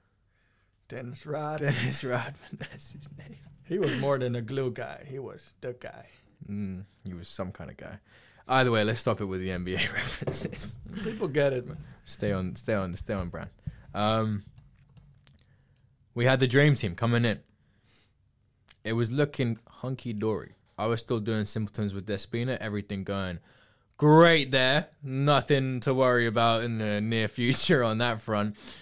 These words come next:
Speaker 2: Um,
Speaker 1: There was.
Speaker 2: <laughs> Nothing at all. Nothing to see here, boys. Moving along.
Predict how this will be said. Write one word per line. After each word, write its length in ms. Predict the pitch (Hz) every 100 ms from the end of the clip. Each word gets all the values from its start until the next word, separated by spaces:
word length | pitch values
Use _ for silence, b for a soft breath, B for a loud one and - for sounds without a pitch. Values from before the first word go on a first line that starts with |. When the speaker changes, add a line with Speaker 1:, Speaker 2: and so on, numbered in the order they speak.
| B B B
Speaker 2:
Um, 680 | 107 107 104 101 98 95 85 _ _ _ _ _
Speaker 1:
There 160 | - -
was. 320 | - - -
Speaker 2:
<laughs> 2500 | - - - 320 320 285 254 269 311 - 294 - 311 - - 523 392 480 440 403 - 508 523 494 - - - - 370 233 - - 466 - - - - 480 - _ _ _ _ - _ _ _ _ _ _ - _ _ _ _ - 440 440 403 349 B B -
Nothing 600 | - 98 123 147 180 175
at 100 | 165
all. 520 | 127 101 95 87 85
Nothing 460 | 90 92 120 151 131
to 80 |
see 280 | 123 123 107
here, 160 | 98 85
boys. 320 | 80 82 82
Moving 280 | 95 107 104
along. 300 | - -